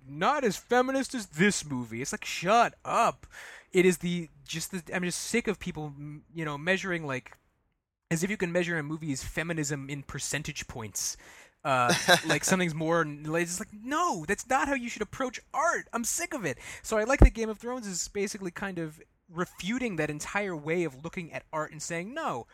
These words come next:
Speaker 1: we're not gonna say that, uh, you know, it, it, we're not gonna put a value judgment on, uh, what women in the show do or don't do, because women are <laughs> people, and there can be good women and there can be bad women, and they can do good things and they can do bad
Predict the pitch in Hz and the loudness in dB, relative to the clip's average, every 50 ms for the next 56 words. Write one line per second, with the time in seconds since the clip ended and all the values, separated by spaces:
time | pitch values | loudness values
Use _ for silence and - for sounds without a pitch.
0 | - _ _ 220 240 269 262 - 269 247 226 202 185 175 - - - 180 165 160 | -20 _ _ -4 -2 -2 -2 -2 -2 -2 -2 -2 -2 -2 -4 -4 -2 -2 -2 -2
1 | 147 147 143 - - - 135 123 120 120 117 110 104 - _ _ _ _ _ _ | -2 -4 -6 -8 -8 -8 -6 -6 -4 -6 -6 -8 -10 -14 _ _ _ _ _ _
2 | _ _ - 165 147 135 127 123 117 78 - _ _ _ _ _ _ _ _ _ | _ _ -10 -8 -6 -6 -6 -8 -10 -14 -20 _ _ _ _ _ _ _ _ _
3 | _ _ _ _ _ _ _ - 180 170 165 - _ 156 165 160 165 175 190 208 | _ _ _ _ _ _ _ -2 0 0 0 -2 _ -8 -8 -8 -6 -4 -2 0
4 | - - 196 - - 196 170 139 127 170 160 147 160 156 160 160 156 - 139 139 | 0 0 0 0 0 0 0 0 2 2 4 4 4 2 -2 -6 -8 -6 -6 -6
5 | 131 123 117 127 127 131 151 - - _ _ _ _ _ _ _ _ _ - 131 | -6 -6 -8 -10 -10 -12 -12 -14 -18 _ _ _ _ _ _ _ _ _ -2 -2
6 | 131 131 123 120 - - 123 117 113 110 107 - - - - - _ 151 156 160 | 0 -2 -2 -6 -8 -6 -4 -4 -4 -4 -6 -8 -14 -20 -20 -20 _ -6 -6 -6
7 | 151 151 156 147 139 139 135 127 120 117 117 - 143 139 131 127 123 - - 139 | -6 -6 -6 -6 -6 -6 -8 -8 -10 -12 -12 -12 -12 -10 -10 -8 -8 -8 -6 -6
8 | 123 120 117 - - 123 123 123 120 120 - - 113 117 120 - 175 196 190 233 | -6 -8 -10 -10 -10 -10 -8 -8 -8 -10 -10 -10 -10 -10 -10 -12 -12 -10 -10 -8
9 | - - 262 254 240 - - - - _ _ _ _ _ _ _ _ _ _ 214 | -6 -6 -6 -6 -6 -8 -10 -14 -20 _ _ _ _ _ _ _ _ _ _ -6
10 | 240 277 285 302 302 180 - 226 - - 311 294 - 226 175 139 151 202 220 233 | -4 -4 0 2 2 2 2 2 4 4 4 4 2 0 -2 0 0 2 2 2
11 | 247 - 214 226 220 220 170 - 233 - - 262 277 262 262 262 254 247 220 214 | 2 2 0 -2 -2 -4 0 2 2 2 2 0 -2 -2 0 0 2 2 0 0
12 | 233 208 208 170 170 175 180 185 175 170 175 180 185 185 190 180 170 160 - 165 | -2 -4 -2 0 2 4 4 2 0 -2 -2 -2 -2 -2 -2 -2 0 0 -2 -4
13 | 151 160 - - - 202 214 - - 220 214 208 196 160 156 156 147 - 160 139 | -6 -8 -6 -2 -2 -2 -2 -2 -2 -2 -2 -2 -2 -2 -2 -2 -2 -2 -6 -6
14 | 147 131 - - 127 120 120 | -8 -4 0 2 2 2 2